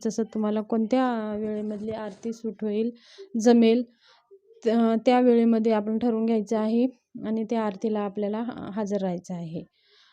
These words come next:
मग पहिल्या दिवशी आपण हा, तुम-, काय तुमच्या समस्या आहेत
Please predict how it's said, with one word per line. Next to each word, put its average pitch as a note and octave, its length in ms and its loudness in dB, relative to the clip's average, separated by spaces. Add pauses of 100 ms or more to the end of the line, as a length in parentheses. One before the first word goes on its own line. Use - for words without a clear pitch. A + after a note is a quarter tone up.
(120)
मग A3+ 100 -2
पहिल्या C4 400 6
दिवशी C4+ 360 4
आपण B3+ 300 0
हा, A#3+ 320 -2 (120)
तुम-, A#3+ 320 0
काय B3 360 4
तुमच्या B3+ 360 0
समस्या A#3 420 -2
आहेत G#3+ 120 -2